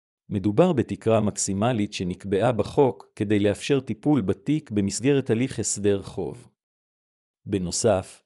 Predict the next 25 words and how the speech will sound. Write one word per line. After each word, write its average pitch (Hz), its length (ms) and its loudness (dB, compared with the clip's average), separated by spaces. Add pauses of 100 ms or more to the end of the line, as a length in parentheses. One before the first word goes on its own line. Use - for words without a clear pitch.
(140)
ההליך 117 400 0
אינו 123 260 2
חל 127 260 2
על 101 140 6
חובות 107 420 -2
מזונות 110 520 0
לבין 113 260 2
חלקי 113 420 0
בת 107 220 2
זוג 117 260 -2
או 113 140 0
ילדים, 95 580 0 (500)
וגם 123 340 2
לא 139 140 6
על 107 100 4
חובות 107 400 -2
שמקורם 104 600 -2
בעבירה 104 380 2
פלילית 120 460 -2
שביצע 104 460 0
המבקש. 98 760 -6 (960)
מעבר 143 440 2
לעמידה 98 440 2
בתנאים 104 580 0
אלו, 92 380 -6